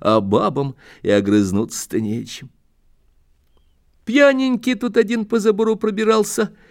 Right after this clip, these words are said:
мастеровой алкогольного цеху. Только хайло расстегнул, нацелился песню петь, а из него один пьяный пар в голом виде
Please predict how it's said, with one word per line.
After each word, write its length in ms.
мастеровой 800
алкогольного 760
цеху. 500
Только 320
хайло 400
расстегнул, 800
нацелился 760
песню 400
петь, 200
а 200
из 180
него 160
один 240
пьяный 520
пар 400
в 140
голом 420
виде 340